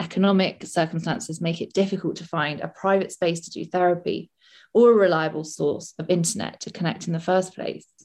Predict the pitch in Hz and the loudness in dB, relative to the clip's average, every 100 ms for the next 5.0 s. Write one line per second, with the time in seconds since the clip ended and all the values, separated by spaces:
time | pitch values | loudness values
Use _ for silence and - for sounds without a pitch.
0 | _ _ _ _ - 208 214 - - - | _ _ _ _ 2 6 6 4 -4 -10
1 | - - - 226 247 240 208 247 233 190 | -10 -10 -8 0 0 0 -2 2 2 2
2 | - 185 190 196 190 190 208 196 190 180 | 2 0 2 4 4 4 0 -2 -2 0
3 | 165 147 147 147 165 165 - - - - | 0 2 0 0 -2 -2 -6 -8 -8 -10
4 | - - - - - 165 165 165 - | -8 -8 -8 -8 -2 2 2 0 -8